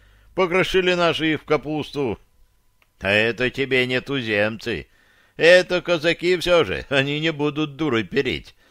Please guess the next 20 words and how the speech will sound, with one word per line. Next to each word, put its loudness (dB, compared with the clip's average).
заволновался 0
тут -6
же -6
Хмелёв. -4
«Так 2
Петренко 2
рассказывал, 0
что 2
князёк 0
там 2
нехилую -4
стратегию -4
аж 2
удумал -4
для 0
взятия 0
посёлка», -6
негромко 0
ответил -2
Пётр, -2